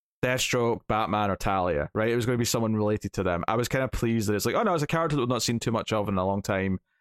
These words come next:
and it br-, brings w-, with him his own mythology and history with the, you know, the Titans and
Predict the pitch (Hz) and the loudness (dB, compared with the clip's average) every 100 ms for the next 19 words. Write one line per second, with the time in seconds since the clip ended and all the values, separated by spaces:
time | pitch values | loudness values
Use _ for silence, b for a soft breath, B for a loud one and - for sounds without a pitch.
0 | _ _ - 92 92 90 92 87 85 - | _ _ -6 -2 0 0 0 0 -2 -6
1 | _ _ _ _ _ _ - - 139 165 | _ _ _ _ _ _ -8 -2 0 0
2 | 131 165 151 135 - 127 123 123 - 117 | 2 2 2 0 -2 0 0 0 0 0
3 | 107 110 - 110 110 107 104 95 90 _ | 2 0 0 0 2 2 0 0 -2 _
4 | _ _ _ _ _ 117 101 113 110 107 | _ _ _ _ _ -4 -2 0 2 2
5 | 101 101 104 101 95 95 107 - 104 98 | 2 2 2 2 2 0 -2 0 0 2
6 | 95 - 95 92 92 98 90 107 98 85 | 0 0 0 0 2 0 0 0 0 0
7 | 98 95 95 92 87 85 | 0 0 0 0 -2 -2